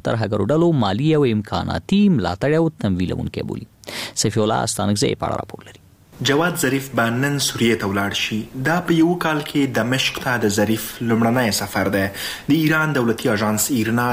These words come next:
Speaker 2: د دغه هیواد د بهرنیو چارو د وزارت د ویاند عباس موسوي په حواله راپور ورکړی چې ښاغلی ظریف به د سوریې له ولسمشر بشار اسد او د سوریې د بهرنیو چارو له وزیر ولید المعلم سره د دوه اړخیزو اړیکو، سیمه ییزو تحولاتو او د ترهګرۍ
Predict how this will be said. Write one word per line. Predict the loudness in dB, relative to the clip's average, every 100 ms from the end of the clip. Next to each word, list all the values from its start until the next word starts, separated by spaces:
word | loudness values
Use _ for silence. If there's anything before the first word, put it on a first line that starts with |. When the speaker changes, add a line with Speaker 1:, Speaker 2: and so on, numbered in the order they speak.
| 0
Speaker 2:
د | 0
دغه | 0 0
هیواد | 2 2 0
د | -2
بهرنیو | 0 2 2 0
چارو | 0 0
د | 0
وزارت | 2 0 -2 -4 -14 -14 -12 -2 0
د | 2 2
ویاند | 2 2 0 0 -2 -4
عباس | -2 0 2 2
موسوي | 2 4 2 2
په | -2
حواله | 0 0 0
راپور | 0 2 2
ورکړی | 2 0 0
چې | 2 -2 -4 -14 -8 -4
ښاغلی | 0 0 0 0
ظریف | -2 -2 0
به | 2
د | 0 0
سوریې | -2 2 2 4 4
له |
ولسمشر | 2 2 0 0 0 0
بشار | 0 0 0
اسد | -2 -4 -12 -14 -8 0
او | 2
د | 2 0
سوریې | 2 2
د | 2 0
بهرنیو | 0 0 0
چارو | 2 4
له | 4
وزیر | 4 0 -2 -14 -8 0
ولید | 2 2 0
المعلم | 2 2 0 0
سره | 0 0
د | 2
دوه | 0
اړخیزو | 0 -4 0 2 4
اړیکو، | 2 2 -2 0 -2 0
سیمه | 2 2
ییزو | 2 0 0
تحولاتو | 0 2 2 0 0 0 0
او | 0
د | 0 0
ترهګرۍ | 0 2 0